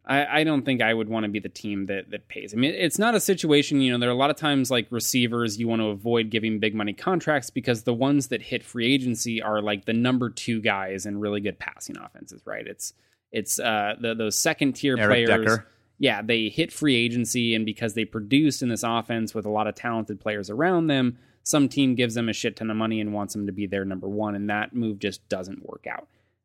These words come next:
Speaker 1: Alshon's a legit number one. Um,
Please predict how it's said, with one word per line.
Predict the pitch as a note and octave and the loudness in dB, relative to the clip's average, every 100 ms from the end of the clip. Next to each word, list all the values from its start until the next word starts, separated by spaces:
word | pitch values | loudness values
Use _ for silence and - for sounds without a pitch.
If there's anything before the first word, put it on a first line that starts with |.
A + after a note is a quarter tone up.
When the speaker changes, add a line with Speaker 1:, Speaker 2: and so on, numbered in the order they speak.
| _ F3 | _ 0
Speaker 1:
Alshon's | A3 A#3 G3+ F3 | 2 4 4 4
a | |
legit | D#3+ C3+ B2 C#3+ | 4 2 4 2
number | B2+ B2+ A#2 | 4 2 0
one. | G#2+ A2 - - - _ _ _ _ | 0 -2 -4 -8 -14 _ _ _ _
Um, | A#2 A2 G#2 A2 | -2 0 0 -4